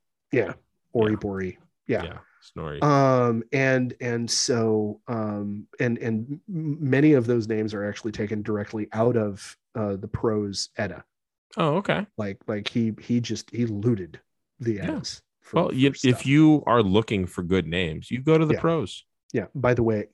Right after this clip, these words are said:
Speaker 1: nice.
Speaker 2: Thank you.
Speaker 1: Again, not even mad.
Speaker 2: <laughs>
Speaker 1: Um, and in fact, the name Gandalf
Speaker 2: Mm-hmm.
Speaker 1: is taken from the Poetic Edda.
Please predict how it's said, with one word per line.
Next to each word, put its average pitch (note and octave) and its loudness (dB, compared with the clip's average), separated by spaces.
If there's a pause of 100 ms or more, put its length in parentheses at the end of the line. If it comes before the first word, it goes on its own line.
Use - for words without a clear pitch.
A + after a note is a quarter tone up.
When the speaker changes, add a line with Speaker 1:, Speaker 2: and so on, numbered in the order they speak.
(120)
Speaker 1:
nice. - -8 (200)
Speaker 2:
Thank E2 -10
you. D#2 -12 (320)
Speaker 1:
Again, C#3+ 2
not D3+ -4
even D3 -4
mad. A#2 -8 (220)
Speaker 2:
<laughs> - -2 (640)
Speaker 1:
Um, C3+ 4 (120)
and A#2+ 2
in B2+ 0
fact, A#2 0
the B2 -8
name A2+ 0
Gandalf A#2 -2 (500)
Speaker 2:
Mm-hmm. A#2+ 2 (320)
Speaker 1:
is A2+ 0 (160)
taken G#2 -2
from F2 -10 (500)
the A#2+ -2
Poetic F#2 -4
Edda. D2+ -14